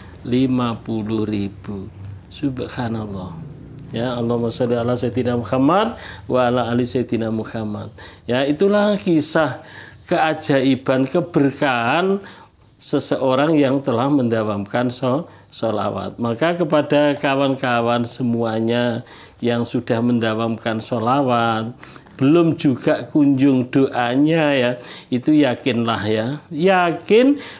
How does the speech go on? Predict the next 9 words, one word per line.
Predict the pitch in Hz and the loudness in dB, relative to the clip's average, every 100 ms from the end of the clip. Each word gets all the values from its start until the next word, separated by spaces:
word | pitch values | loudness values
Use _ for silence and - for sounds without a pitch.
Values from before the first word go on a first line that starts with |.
| - - | -4 2
bahwa | 160 156 143 156 175 - | 2 4 4 4 2 2
Allah | 165 156 143 139 175 190 - - | 2 4 4 4 2 0 -6 -2
tetap | 139 131 135 143 - | -2 0 -2 -2 -2
akan | 131 113 143 139 | -4 -2 2 2
mengabulkan | 131 127 120 - 127 104 - 139 180 - - - - | 2 0 -2 -2 -2 -2 -2 0 -2 -6 -18 -8 0
doanya, | 123 95 104 104 139 151 | 0 0 -2 0 0 0
akan | 147 147 147 139 | -2 2 2 2
mengijabah | 143 156 135 - 135 107 - 147 151 - - - | 0 -4 -4 0 0 -2 -2 -2 -2 -10 -20 -20
doanya. | - 120 - 95 95 92 82 | -2 -2 -2 -6 -8 -10 -12